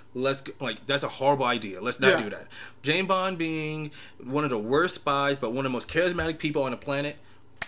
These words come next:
Speaker 1: Okay, cool.
Speaker 2: It
Speaker 1: Let's
Speaker 2: works.
Speaker 1: go. That's the thing. But that brings me to another question.
Speaker 2: Yes.
Speaker 1: Outside of that, have you seen The Boys?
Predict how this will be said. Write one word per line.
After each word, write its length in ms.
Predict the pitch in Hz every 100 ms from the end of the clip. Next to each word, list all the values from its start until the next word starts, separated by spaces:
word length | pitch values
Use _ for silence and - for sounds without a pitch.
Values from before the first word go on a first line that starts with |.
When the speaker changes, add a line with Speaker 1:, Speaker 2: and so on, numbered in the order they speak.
| -
Speaker 1:
Okay, 200 | 415 440
cool. 140 | 226 403
Speaker 2:
It 80 | 226
Speaker 1:
Let's 20 |
Speaker 2:
works. 140 | 226
Speaker 1:
go. 180 | - 190 - - - - - -
That's 300 | 135 185 196
the 100 | 175
thing. 360 | 160 156 - - - - - - -
But 140 | 160 151
that 160 | 190
brings 180 | 208 202
me 100 | 196
to 260 | 160 180 170
another 300 | 139 151 165
question. 340 | 156 117 - 82 -
Speaker 2:
Yes. 460 | 165 - - - - -
Speaker 1:
Outside 380 | 135 170 185 175
of 60 | 151
that, 260 | 117 - - - - - - - - - - - - - -
have 100 | 139
you 60 | 139
seen 160 | 175
The 60 | 160
Boys? 420 | 135 92 92 -